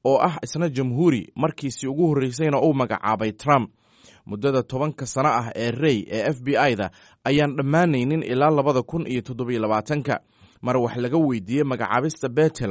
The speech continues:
oo u baahnaan doonta in aqalka sanadku uu ansixiyo, afhayeen u hadlay F B I-da ayaa yiri Sabtidii,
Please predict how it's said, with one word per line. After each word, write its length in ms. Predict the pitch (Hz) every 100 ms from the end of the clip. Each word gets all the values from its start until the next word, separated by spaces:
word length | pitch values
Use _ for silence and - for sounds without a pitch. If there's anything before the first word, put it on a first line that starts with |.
| 92
oo 160 | 104 156
u 40 |
baahnaan 440 | 143 127 135 156
doonta 380 | 135 131 156 160 - - - -
in 140 | 202
aqalka 400 | 190 196 156 151
sanadku 420 | 131 180 143 - 127
uu 160 | 175 143
ansixiyo, 600 | 117 98 113 117 160 160 - _ -
afhayeen 440 | 139 143 165 208
u 60 | 170
hadlay 260 | 131 147 151
F 160 | 165 -
B 140 | 147
I-da 320 | 123 127 98 -
ayaa 260 | 127 131 123
yiri 180 | 131 165
Sabtidii, 580 | - 123 175 127 101